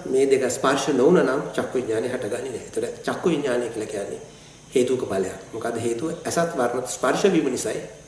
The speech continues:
මේක හටගත්තේ. ඒ වගේම කනත් ශබ්දත් ස්පර්ශ වීම නිසා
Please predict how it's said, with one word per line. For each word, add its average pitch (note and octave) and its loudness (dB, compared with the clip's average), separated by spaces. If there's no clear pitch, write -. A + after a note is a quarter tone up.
මේක - -10
හටගත්තේ. - -12
ඒ C#3+ 6
වගේම C3+ 6
කනත් D3+ 4
ශබ්දත් C3+ 0
ස්පර්ශ C#3+ 0
වීම F3+ 4
නිසා A#2+ -2